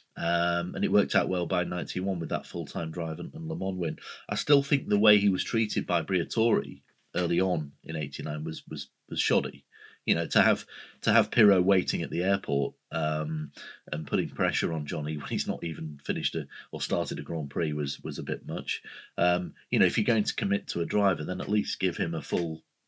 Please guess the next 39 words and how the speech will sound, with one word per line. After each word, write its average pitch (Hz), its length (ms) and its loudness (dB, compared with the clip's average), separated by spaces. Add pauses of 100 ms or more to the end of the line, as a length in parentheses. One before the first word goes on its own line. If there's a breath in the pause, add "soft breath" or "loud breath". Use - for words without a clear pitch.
(100)
full 92 440 -2
and 82 260 -2
unconditional 82 720 -4
support. 90 540 -4 (920 loud breath)
He 110 200 -2
had 120 160 4
that 101 140 8
from 90 120 -6
Peter - 260 0
Collins, 110 320 2
of 104 80 -8
course, 107 220 4
but - 240 0 (260)
Briatore's 85 440 2
tentacles 80 520 -2
were 80 160 0
already 78 440 0 (400 loud breath)
becoming 78 460 -2
ever 76 380 0 (100)
powerful 76 540 -2 (120)
at 69 80 -6
the - 60 -16
team 76 380 -4 (100)
by 78 140 -4
that 80 180 0
stage. 73 460 -4 (440 loud breath)
Uh, 104 220 8
but 135 160 4
it's 113 140 2
entirely 120 400 4
in 107 80 2
keeping 107 400 4
with 95 240 2
Briatore's 98 560 4
erratic 90 360 0
way 92 200 2
of 85 80 -4
dealing 90 320 0
with, 87 160 -4